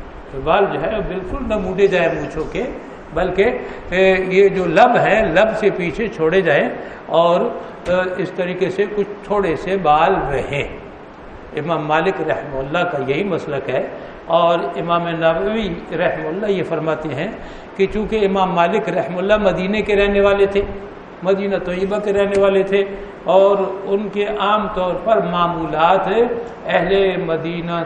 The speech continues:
کے سے ہوتے تھے، اور اہل مدینہ چونکہ بالکل استحصال نہیں کرتے تھے بلکہ ہونٹوں سے اوپر بالوں کو جو ہے وہ لے لیتے تھے، تو ایسا کرنا اولا ہے۔ کون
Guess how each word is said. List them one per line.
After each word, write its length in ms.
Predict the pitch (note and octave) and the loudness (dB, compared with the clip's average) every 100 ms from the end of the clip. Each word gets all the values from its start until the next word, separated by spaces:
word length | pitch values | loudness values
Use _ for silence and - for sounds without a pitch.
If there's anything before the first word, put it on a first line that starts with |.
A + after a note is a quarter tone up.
| E3 | -4
کے 140 | F#3+ G#3 | -2 0
سے 120 | - | 0
ہوتے 320 | C3 F#2+ - - | -2 -4 -10 -14
تھے، 100 | - - - - - | -14 -18 -18 -14 -2
اور 160 | D#3+ D#3+ - | -2 -2 -4
اہل 240 | D3+ E3+ | -4 -4
مدینہ 320 | D#3+ D#3+ F#3+ B3 - - - - | -2 -2 0 -2 -2 -10 -12 -10
چونکہ 460 | F3 F3 F#3 G#3 - D3+ | -6 -2 2 2 2 -2
بالکل 340 | E3 D#3+ - - | -4 -4 -4 -4
استحصال 540 | D#3+ - E3 - F#3 F3 | -8 -6 -4 2 2 2
نہیں 140 | F3+ | -2
کرتے 340 | A#3+ F#3 - D3+ | 0 -2 0 -4
تھے 220 | D3+ A3 - - - - | -2 -2 -4 -12 -16 -2
بلکہ 440 | D#3 E3+ G3 B3 B3 - - C3 | 0 2 2 2 0 -6 -8 -4
ہونٹوں 300 | E3+ F#3 G3 | -2 2 2
سے 140 | G3 | 2
اوپر 580 | G#3+ - E3+ F3+ A3+ - - - - D3 | 0 -2 0 4 4 2 -6 -10 -8 2
بالوں 300 | E3 F3+ F3 | 2 4 0
کو 300 | F3+ G3 F3 - D#3+ D3 | 2 2 2 -2 -6 -6
جو 160 | C#3 | -4
ہے 240 | D3+ F#3 F3+ | 2 4 4
وہ 100 | D#3+ D#3 | 0 -2
لے 140 | F3+ | -2
لیتے 320 | G3+ E3+ E3 C#3 | -2 -2 -4 -6
تھے، 240 | - G#3 - - - - | -4 -6 -6 -12 -14 -8
تو 400 | D#3+ E3+ E3+ E3 D#3+ D#3+ E3 - | -4 -2 -2 -4 -4 -6 -8 -4
ایسا 640 | E3+ F#3 F3+ F3 F#3 G#3 G3+ - | 0 0 0 -4 0 0 0 -4
کرنا 680 | D#3 D#3 C#3 C#3+ D#3+ F3+ F3+ - - | -2 -2 -4 -6 -4 -4 -6 -10 -8
اولا 500 | C3 B2 A2 G#2+ G#2+ | -6 -4 -6 -8 -8
ہے۔ 160 | - - - - - - - - | -10 -14 -18 -18 -18 -16 -14 -8
کون 140 | C#3+ | -6